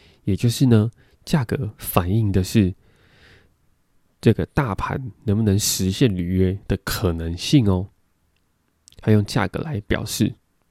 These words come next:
那我们最后再复习一下，本小节在讲的就是呢，选择权的每一档履约价的价格其实是反映着胜率，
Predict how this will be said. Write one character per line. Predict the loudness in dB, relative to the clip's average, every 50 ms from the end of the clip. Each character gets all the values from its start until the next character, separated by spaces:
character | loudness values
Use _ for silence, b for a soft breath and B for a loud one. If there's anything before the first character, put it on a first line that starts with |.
| _ _ _ _ _ _ _ _ _ _ _ _ _ _ _ _ _ _ _ _ _ _ _ _ -4
那 | -2 0
我 | 0
们 | -2 0 2
最 | 4 4
后 | 6 6
再 | 4 2
复 | 0 0 0 -2 -2
习 | -2 -4 -6
一 | -8 -6
下， | -6 -6 -6 -6 -10 _ _ _ _ _ _ _ _ _ _ _ _ _ _ _ _
本 | 0 2 2 2
小 | 2 0 0 0
节 | -2 -4 -2
在 | -2 -2
讲 | 0 -2 -2 -2
的 | -4 -2
就 | -2 -2
是 | 0 0 0 0
呢， | 2 0 -2 -6 -10 _ _ _ _ _ _ _ _ _
选 | -16 -6 -2 -2 0 0
择 | 0 -2
权 | 0 0 0 0
的 | 0
每 | 0 0 -2 -2 0
一 | 0 0 2
档 | 2 0 0 -2
履 | -4 -4
约 | 0 2 4 4 4
价 | 2 0 -2 -2
的 | -2 -4
价 | -4 -4 -4 -4 -4 -4
格 | -6 -6 -6 -6 -6 -10 _ _ _ _ _ _ _ _ _ _ -18
其 | -12 -6 -4 -4 -2
实 | -2 -2
是 | -4 -4 -6
反 | -8 -8 -8 -8 -4 -2
映 | -2 0 0
着 | 0 -2
胜 | -2 -2 2 4 4 4 4 4
率， | 4 2 2 0